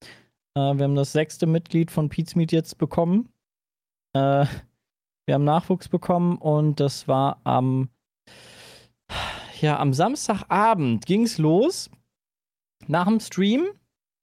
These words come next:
wollten wir dann eigentlich auf der Couch noch ein bisschen chillen und danach ins Bett. Und dann, äh, ging's so los mit, „Ja, ich hab wieder irgendwie einen dicken Bauch und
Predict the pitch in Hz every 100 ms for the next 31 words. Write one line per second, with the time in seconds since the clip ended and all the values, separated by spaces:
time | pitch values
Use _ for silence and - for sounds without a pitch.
0 | _ _ _ _ - 143 165 202 190 -
1 | 180 196 208 - _ - 156 165 - -
2 | 180 196 - 175 170 160 135 - 262 285
3 | 254 196 180 165 160 143 127 196 269 -
4 | - _ - - - _ - 160 160 160
5 | 160 160 156 156 151 151 165 180 156 143
6 | 170 - 147 - 170 180 175 170 160 156
7 | 139 143 139 135 131 127 151 131 127 185
8 | 202 202 196 160 147 135